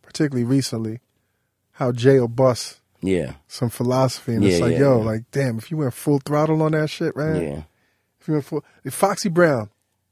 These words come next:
Speaker 2: Yep.
Speaker 1: and Little Kim
Speaker 2: <laughs>
Speaker 1: started in your basement.
Speaker 2: They both did.
Speaker 1: How did they start in your basement?
Speaker 2: So, two different ways. Kim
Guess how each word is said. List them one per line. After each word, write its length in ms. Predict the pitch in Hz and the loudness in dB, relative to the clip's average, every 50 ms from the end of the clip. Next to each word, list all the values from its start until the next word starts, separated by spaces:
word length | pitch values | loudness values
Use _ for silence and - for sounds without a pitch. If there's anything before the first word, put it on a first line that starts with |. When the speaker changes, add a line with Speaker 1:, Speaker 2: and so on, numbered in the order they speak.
| _ _ | _ _
Speaker 2:
Yep. 320 | - 85 87 92 113 - - _ | -8 -4 -2 -2 -2 -4 -6 _
Speaker 1:
and 160 | - 127 139 | -2 0 2
Little 180 | 147 160 147 135 | 4 4 4 2
Kim 380 | - - 160 139 110 101 107 - _ | 2 0 0 0 0 -2 -6 -12 _
Speaker 2:
<laughs> 360 | - - 147 135 - - 170 - _ _ _ _ - 139 | -4 -2 0 0 0 -2 -6 -8 _ _ _ _ -12 -10
Speaker 1:
started 440 | 123 - - 160 147 143 143 139 | -8 -4 0 0 0 0 0 -4
in 60 | 139 143 | -2 -4
your 100 | 143 135 | -2 0
basement. 360 | 151 175 190 - - 117 98 | 0 0 0 0 -4 -2 2
Speaker 2:
They 120 | 117 117 | 2 4
both 260 | 110 120 123 127 131 123 | 4 4 2 2 2 0
did. 220 | 85 80 82 - - _ _ _ | -4 -6 -6 -8 -10 _ _ _
Speaker 1:
How 200 | - - 170 190 | -8 -4 -2 0
did 100 | 208 190 | 0 2
they 120 | 185 180 - | 0 0 0
start 260 | - - 175 156 139 | -2 -2 -2 -2 -2
in 40 | 143 | -2
your 80 | 139 | -2
basement? 440 | 127 135 127 117 - - 98 85 - _ _ | -2 -2 -2 -2 -4 -10 -12 -14 -14 _ _
Speaker 2:
So, 1080 | - - - - 165 151 151 147 139 131 120 110 107 98 90 87 82 78 76 76 67 65 - - | -6 -4 2 4 6 6 8 8 8 6 6 4 2 0 -2 -2 -4 -4 -6 -6 -8 -8 -6 2
two 160 | - 214 226 | 4 4 6
different 380 | - 139 117 - - 104 92 | 6 4 4 4 2 2 4
ways. 440 | 95 92 80 76 71 69 69 - - - | 4 4 4 2 0 -2 -6 -8 -10 -8
Kim 680 | - - - - 190 240 202 147 117 120 151 202 233 | -4 -4 0 2 2 2 4 2 2 2 2 0 0